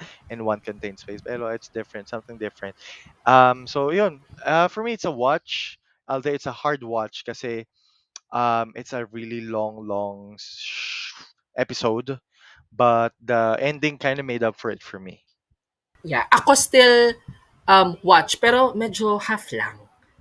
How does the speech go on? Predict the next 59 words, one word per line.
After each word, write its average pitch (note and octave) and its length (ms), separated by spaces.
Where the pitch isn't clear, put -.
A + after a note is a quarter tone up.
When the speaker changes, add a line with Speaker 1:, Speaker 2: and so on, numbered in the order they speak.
Speaker 2:
Kasi G3+ 240
nga, F3 280
Speaker 1:
Mm, - 0
Speaker 2:
ano, B2+ 240
Speaker 1:
mm. G2 80
Speaker 2:
it's, - 320
na-, F3 220
na-drag E3 520
niya D#3 240
yung C3+ 60
experience A#2+ 680
ko A2 320
on C3+ 120
the B2+ 80
latter F#2+ 320
Speaker 1:
Kind F2+ 60
of. F2+ 100
Speaker 2:
part. E2 200
Speaker 1:
In D#3 120
the E3 100
middle, E3+ 320
Speaker 2:
Yeah. F3+ 40
Speaker 1:
no? F3 140
Like, F#3+ 220
parang F3+ 220
I E3+ 80
think E3+ 160
Speaker 2:
Oo. C#3 100
Speaker 1:
someti-, D#3 460
some, C3+ 240
some D#3+ 120
parts D#3 180
in D3+ 80
the D3 60
middle C3 180
could C3 120
have A2+ 80
been A#2 120
cut G#2+ 260
down, F#2 260
right? F#2 280
Speaker 2:
Oo. F3 280
Speaker 1:
Ayun, G#3 260
so, F#3+ 580
it's - 200
a E3+ 60
watch E3 200
for E3 140
us. E3 140
So E3 320
far, D#3+ 560
the D3+ 140
episodes C3+ 460
that B2+ 140
we B2 120
have A2+ 140
discussed A2+ 520
are A2 240
watched G#2 680